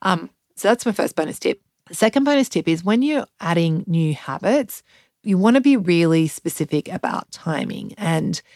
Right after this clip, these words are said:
you can have, like, a, like, I've got three thirty as my,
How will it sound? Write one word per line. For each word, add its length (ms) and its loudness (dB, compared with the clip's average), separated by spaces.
you 120 -2
can 260 2
have, 360 0
like, 260 0
a, 240 0
like, 160 0
I've 100 2
got 220 -2
three 200 2
thirty 400 0
as 200 -6
my, 260 -4